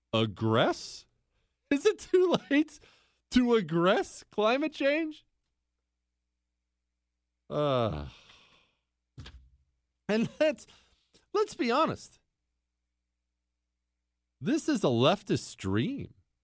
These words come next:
I, I'm staring at a headline right here. Representative Alexandria Ocasio-Orte-, or Cortez calls for a national work boycott <laughs> post the coronavirus. She's not gonna be alone.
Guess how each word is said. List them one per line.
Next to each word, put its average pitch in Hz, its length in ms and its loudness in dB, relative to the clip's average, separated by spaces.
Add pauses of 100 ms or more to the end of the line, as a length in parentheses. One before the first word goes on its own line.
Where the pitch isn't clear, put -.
(100)
I, 185 200 2
I'm 190 80 0
staring 277 360 0
at 170 140 2
a 131 60 2
headline 143 340 2
right 110 160 0
here. 113 140 0 (260)
Representative 165 800 0
Alexandria 156 720 0
Ocasio-Orte-, 143 1200 0
or 143 240 2 (380)
Cortez 147 580 2 (200)
calls 175 260 4
for 147 160 -2
a 131 60 0
national 190 480 2
work 202 320 2
boycott 147 760 2 (160)
<laughs> - 160 -20
post 208 340 4
the 180 100 0
coronavirus. 160 1000 0 (1900)
She's 294 320 -6
not 233 180 -2
gonna 92 160 -4
be 87 140 -4
alone. 98 540 -4